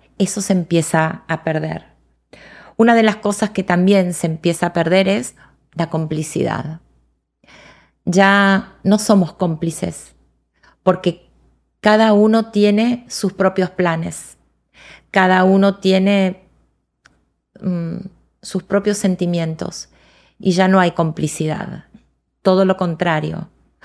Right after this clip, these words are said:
comienza a haber un alejamiento. Ya no hay conversaciones, conversaciones profundas.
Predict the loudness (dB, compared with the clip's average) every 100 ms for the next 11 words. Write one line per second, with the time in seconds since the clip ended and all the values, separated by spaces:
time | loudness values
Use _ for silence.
0 | -20 -4 -2 2 0 0 0 0 2 0
1 | -4 _ _ _ -4 -2 0 -2 -4 -4
2 | -4 -4 -6 -8 -12 -14 _ _ _ _
3 | _ -6 0 2 2 2 2 0 -2 -6
4 | 0 2 2 0 -2 -4 -4 -6 -6 -4
5 | -4 -6 -8 -4 -2 0 -2 -6 -10 -20